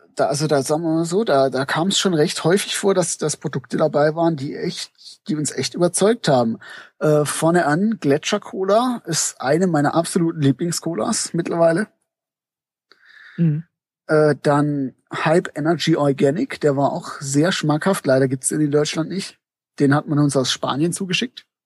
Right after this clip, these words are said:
Speaker 1: Und, äh, dann, gut, wo ich vorher, sagen wir mal, insofern wusste, was es, was es ist, äh, weil's drauf stand, äh, äh,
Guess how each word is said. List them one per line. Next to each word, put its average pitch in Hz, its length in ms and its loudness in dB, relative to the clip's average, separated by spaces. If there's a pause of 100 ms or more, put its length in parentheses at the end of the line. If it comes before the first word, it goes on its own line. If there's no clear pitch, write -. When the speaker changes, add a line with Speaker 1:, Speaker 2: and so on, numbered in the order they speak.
(2000)
Speaker 1:
Und, 151 600 2 (640)
äh, 143 580 2 (540)
dann, 160 680 0 (340)
gut, 196 240 0
wo 160 100 6
ich 151 140 2
vorher, 156 360 2
sagen 151 180 0
wir 147 60 -4
mal, 139 180 0
insofern 143 720 -2 (100)
wusste, 143 560 0
was 139 180 2
es, - 340 -6
was 135 200 -6
es 120 120 -6
ist, - 360 -2
äh, 131 280 0 (160)
weil's 131 300 -4
drauf 143 240 -6
stand, 151 340 0 (560)
äh, - 60 0
äh, 131 680 2